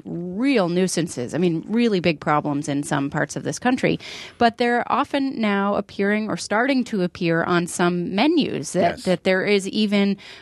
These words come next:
Speaker 1: um, cured meats that are coming from feral hogs, which is a way to, you know, to help take care of this problem. But you also talk about how, uh, breeders are starting to breed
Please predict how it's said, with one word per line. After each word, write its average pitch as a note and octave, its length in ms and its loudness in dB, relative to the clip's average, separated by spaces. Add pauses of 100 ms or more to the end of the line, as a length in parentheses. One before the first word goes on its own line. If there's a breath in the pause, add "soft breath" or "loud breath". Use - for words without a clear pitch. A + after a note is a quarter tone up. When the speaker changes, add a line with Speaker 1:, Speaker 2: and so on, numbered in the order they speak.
Speaker 1:
um, F#3+ 380 2 (100)
cured A#3 600 2
meats A3 380 0
that F#3 120 2
are F3 60 2
coming G#3+ 420 0
from F3 220 -2
feral E3+ 260 2
hogs, G3 320 -2
which D#3+ 160 -6
is D#3+ 300 -4
a E3 100 2
way D#3 440 4
to, E3 260 2
you E3+ 160 -2
know, E3 80 0
to D#3+ 120 -4
help F3+ 200 0
take - 180 -4
care F3 320 2
of D#3 140 -2
this D#3+ 180 -4
problem. G3 560 -2 (420 loud breath)
But C4+ 120 2
you C#4 120 2
also C#4+ 380 2
talk F3+ 320 -2
about D3+ 320 2
how, E3+ 480 0 (400 loud breath)
uh, F3+ 380 2 (420)
breeders A3 880 0
are F3+ 140 2
starting F#3 500 0
to F3+ 160 -6
breed F3 800 0